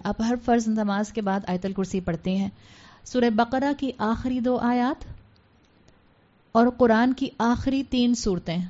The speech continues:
کون کون سی ہیں؟ سورہ اخلاص، سورہ فلق، سورہ ناس۔ یہ minimum رقیہ ہے جو آپ روز پڑھ سکتے ہیں، minimum۔ اپنی routine بنا لیں، انشاءاللہ نہ آپ سے کسی کو نقصان ہوگا،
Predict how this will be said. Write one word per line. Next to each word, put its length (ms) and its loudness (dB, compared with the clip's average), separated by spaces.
کون 180 0
کون 160 0
سی 200 -6
ہیں؟ 140 -8
سورہ 340 0
اخلاص، 580 -2
سورہ 300 2
فلق، 340 2
سورہ 280 2
ناس۔ 480 -4
یہ 120 2
minimum 800 2
رقیہ 320 2
ہے 200 -2
جو 220 -2
آپ 280 -4
روز 360 2
پڑھ 160 -4
سکتے 340 -10
ہیں، 160 -6
minimum۔ 540 4
اپنی 300 -2
routine 440 0
بنا 260 -2
لیں، 180 -4
انشاءاللہ 540 0
نہ 140 -2
آپ 260 -4
سے 260 -6
کسی 240 0
کو 120 -2
نقصان 540 0
ہوگا، 380 0